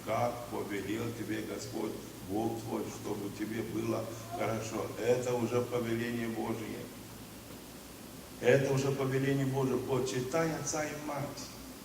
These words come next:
А делаем мы это в нашей жизни? Скажите, пожалуйста,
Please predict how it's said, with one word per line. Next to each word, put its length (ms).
А 100
делаем 400
мы 80
это 220
в 40
нашей 300
жизни? 500
Скажите, 560
пожалуйста, 340